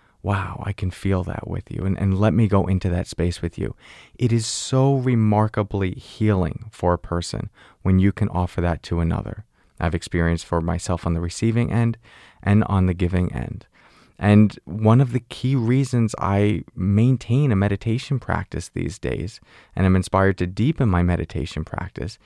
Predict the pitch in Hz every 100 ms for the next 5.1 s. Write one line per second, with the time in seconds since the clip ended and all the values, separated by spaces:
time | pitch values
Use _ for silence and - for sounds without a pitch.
0 | - - - 107 117 120 110 113 110 117
1 | - 101 98 110 123 123 92 90 127 -
2 | - 85 85 - 87 - 95 98 92 90
3 | 87 85 85 - - - _ _ _ 85
4 | 85 80 - - - 139 - 110 107 101